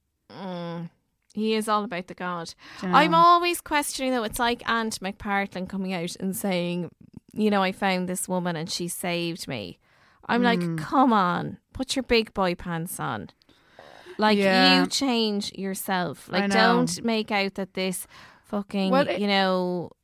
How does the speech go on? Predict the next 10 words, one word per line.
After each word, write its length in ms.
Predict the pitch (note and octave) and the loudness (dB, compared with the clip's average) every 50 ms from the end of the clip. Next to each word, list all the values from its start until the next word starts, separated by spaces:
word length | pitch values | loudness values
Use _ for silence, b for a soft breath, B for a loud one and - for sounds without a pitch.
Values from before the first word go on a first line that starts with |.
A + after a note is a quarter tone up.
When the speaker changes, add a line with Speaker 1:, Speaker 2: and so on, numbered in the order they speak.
| _ _ _ - | _ _ _ 2
Speaker 2:
I 200 | B3+ C#4 D#4 D4 | 4 4 4 4
think 300 | - - D4 D4 C#4 - | 2 0 0 2 2 0
he 220 | - C4+ C4 B3+ | -2 -2 -2 0
needed 460 | A#3+ A#3+ B3 B3+ C4 B3 A#3+ A3 - - | 0 0 0 0 -2 -2 -4 -8 -10 -10
somebody 800 | - A#3 A3 G#3+ G#3 G3 F#3 F#3+ F#3 F#3 F3+ F3 E3+ E3+ E3+ F3 - | -8 -6 -4 -4 -4 -4 -4 -4 -4 -2 -2 -2 -2 -2 -4 -6 -6
in 120 | F3 F3+ | -6 -4
a 80 | F#3 F3 | -4 -4
way 580 | E3+ E3+ F3+ F3+ F3 F3+ F3 F3 E3 E3 E3 - _ | -2 -2 -2 0 0 0 0 -2 -2 -4 -6 -8 _
that 420 | - F#3 F3 E3+ E3+ D#3+ D3 - - - _ | -2 0 0 0 0 -2 -4 -8 -14 -16 _
was 420 | A#3 G3 F3+ F#3 F3 D#3 - - | -12 -8 -6 -6 -6 -6 -10 -14